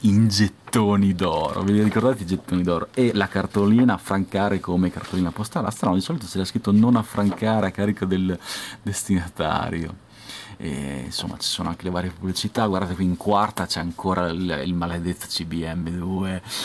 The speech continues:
e Porsche Design, fantastico, guardate che bello che era, un design incredibile, mm, appunto, eh, progettato da, ehm, dal, dal centro stile Porsche, me lo ricordo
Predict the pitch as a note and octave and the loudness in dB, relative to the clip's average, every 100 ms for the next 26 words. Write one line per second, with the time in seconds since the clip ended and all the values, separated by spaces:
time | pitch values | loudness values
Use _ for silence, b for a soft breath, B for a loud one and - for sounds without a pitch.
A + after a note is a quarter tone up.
0 | B G#2 F2 F2+ - - F2+ - F#2 E2+ | B -2 -2 -2 -4 0 2 2 0 -2
1 | F2+ E2+ E2+ D#2 E2 E2 - - F#2+ E2+ | -2 0 0 0 -2 -4 -6 -8 -10 -12
2 | - - - - - - - - G2+ - | -10 -8 -6 -6 -8 -12 -10 -10 -8 -8
3 | - - D#2+ E2+ F2 E2+ E2 - - - | -8 -4 -4 -6 -10 -12 -12 -12 -14 -14
4 | - E2+ F2+ F2 E2+ E2+ E2+ E2 F2+ E2 | -12 -10 -10 -8 -6 -4 -4 -6 -8 -10
5 | - E2 D#2+ D#2+ F#2+ F2+ F2+ F#2 - F#2+ | -10 -8 -10 -6 -4 -2 -2 -6 -6 -6
6 | F#2 - F2 - - E2 E2+ - F#2 F2 | -6 -6 -6 -6 -10 -10 -8 -4 -4 -6
7 | - - D#2+ F2 D#2 D2 D2+ - B B | -6 -4 -4 -8 -6 -4 -4 -8 B B
8 | B B B E2+ E2 D#2+ D#2 D2+ D#2 E2 | B B B -6 -4 -4 -4 -6 -8 -8
9 | D#2+ E2+ F2 F2 E2+ E2 D#2+ E2 E2+ E2+ | -8 -6 -2 -2 -2 -4 -4 -4 -4 -2
10 | - F2 - - E2+ E2+ - A#1+ A1+ E2+ | -2 -4 -4 -6 -6 -6 -6 -6 -4 -4
11 | - - E2+ F2 D#2 - | -6 -8 -10 -8 -6 -6